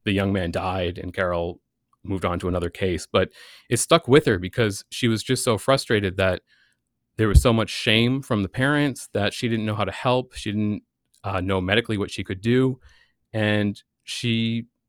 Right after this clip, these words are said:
was intent on figuring out, "How can I do better?" So she was actually talking to another sister who worked at the hospital that the order ran. And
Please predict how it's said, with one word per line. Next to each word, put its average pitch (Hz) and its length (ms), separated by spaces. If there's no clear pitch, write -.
was 110 160
intent 117 440
on 110 80
figuring 113 340
out, 107 160
"How 110 160
can 117 160
I 113 60
do 104 160
better?" 127 400
So 127 120
she 131 120
was 135 80
actually 147 240
talking 120 420
to 110 240
another 101 320
sister 101 640
who - 80
worked 104 320
at 101 180
the 87 400
hospital 92 420
that 85 100
the 90 120
order 85 240
ran. 85 380
And 104 560